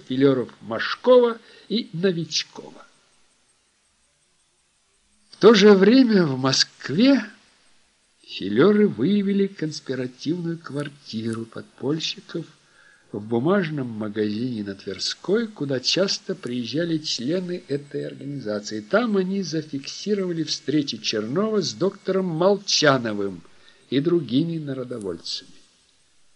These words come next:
Анализируя полученные данные внутреннего и наружного наблюдений,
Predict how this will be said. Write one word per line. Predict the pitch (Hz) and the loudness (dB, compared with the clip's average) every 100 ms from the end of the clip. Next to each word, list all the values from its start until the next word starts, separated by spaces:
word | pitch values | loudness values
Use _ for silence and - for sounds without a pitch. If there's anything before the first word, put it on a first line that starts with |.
| _ _ _ _ _ | _ _ _ _ _
Анализируя | 113 143 156 170 139 262 269 240 202 | 2 6 6 6 6 4 6 6 6
полученные | 180 156 165 - 131 120 | 4 -2 -2 -4 -6 -6
данные | 107 110 110 98 101 101 | -4 -4 -6 -6 -8 -8
внутреннего | 92 92 110 123 - 95 92 95 95 | -8 -8 -8 -8 -10 -12 -10 -10 -10
и | |
наружного | 95 98 98 92 92 | -8 -8 -8 -10 -14
наблюдений, | 92 92 95 123 208 208 196 | -14 -12 -10 -6 -2 -2 -4